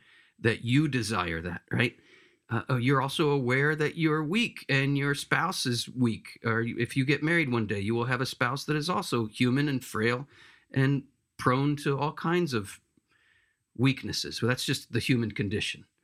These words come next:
right? To recognize that, uh, should not cripple you from, from entering the marital embrace. It should spur you on to cry out all the more, "Lord, we're weak.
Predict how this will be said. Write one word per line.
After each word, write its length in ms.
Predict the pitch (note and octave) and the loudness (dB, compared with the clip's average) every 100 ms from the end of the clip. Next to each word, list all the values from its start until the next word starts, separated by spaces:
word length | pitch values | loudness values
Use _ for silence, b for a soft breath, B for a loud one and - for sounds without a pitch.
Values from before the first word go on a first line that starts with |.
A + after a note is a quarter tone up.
| b b b b - | b b b b -2
right? 260 | A#2+ - _ _ _ _ | -2 -2 _ _ _ _
To 140 | - C#3+ | 2 2
recognize 840 | C3 G3+ G#3+ F#3+ D3 A2 G2 F#2 | 4 2 2 0 2 0 -2 -4
that, 360 | G2+ E2+ - - _ _ _ _ _ _ _ | -4 -6 -8 -20 _ _ _ _ _ _ _
uh, 320 | - G#2 G#2 - _ - - | -4 -2 -2 -6 _ -14 -2
should 300 | - E3+ C#3+ | 2 4 4
not 260 | E3+ F#3+ | 2 0
cripple 560 | - - G#3+ A#3 F3 B2 | -8 2 2 2 0 0
you 260 | G#2 G2+ | 0 -2
from, 540 | A2 - A#2 A2+ A2+ - | -4 0 0 2 0 -4
from 500 | - B2 A#2 A2 A2+ - - | -2 0 2 0 -2 -8 2
entering 380 | C#3 C#3 D3 A#2+ | 2 4 0 0
the 60 | A2 | 2
marital 320 | A#2 A#2 G#2 | 0 0 -2
embrace. 380 | G2+ D3+ C#3+ - | 0 0 0 -2
It 120 | B2+ | -2
should 220 | - B2+ | -2 -2
spur 320 | - E3+ D#3+ | 0 2 4
you 220 | D#3 C#3 | 2 0
on 360 | C3+ E3+ D3+ D3 B B B _ - | 2 2 2 -4 B B B _ -2
to 100 | - | -2
cry 280 | - D#3 E3 | 2 2 4
out 120 | D3 | 2
all 120 | C#3 | 0
the 80 | C#3 | 0
more, 240 | D#3 D#3 | 2 0
"Lord, 560 | C3 C#3+ F3 F#3 F3 - | 2 0 0 0 -2 -2
we're 220 | F3 G#3 | 2 2
weak. 480 | E3+ E3 E3 - - | 2 2 0 -2 -14